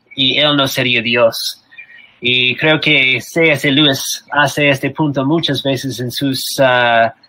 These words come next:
en sus libros y sus, ah, escrituras, que nosotros, ah,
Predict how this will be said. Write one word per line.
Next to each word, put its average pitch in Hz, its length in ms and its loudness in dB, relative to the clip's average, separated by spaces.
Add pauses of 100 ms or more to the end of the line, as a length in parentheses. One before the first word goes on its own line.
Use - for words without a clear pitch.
(140)
en 127 120 -10
sus 131 240 -4
libros 156 640 2
y 120 100 -6
sus, - 520 -8
ah, 113 420 4 (320)
escrituras, 135 720 0
que 117 320 0 (560)
nosotros, 139 1000 0 (100)
ah, 117 460 0